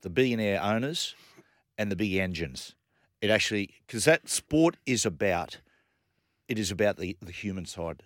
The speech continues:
of the game. It's, it's understanding the personality, understanding the characters. We've seen that before. When people understand the characters in the game, then they fall in love with it. There's a couple of examples. Pe-, individuals who have transcended their sport or taken it to another stratosphere. Jonah Lamu,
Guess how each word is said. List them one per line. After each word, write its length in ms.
of 40
the 60
game. 420
It's, 200
it's 300
understanding 500
the 80
personality, 640
understanding 480
the 40
characters. 480
We've 100
seen 260
that 120
before. 340
When 180
people 460
understand 520
the 60
characters 480
in 80
the 100
game, 580
then 140
they 120
fall 240
in 80
love 240
with 100
it. 80
There's 120
a 20
couple 240
of 80
examples. 540
Pe-, 280
individuals 680
who 140
have 100
transcended 640
their 120
sport 340
or 40
taken 380
it 140
to 80
another 240
stratosphere. 520
Jonah 300
Lamu, 380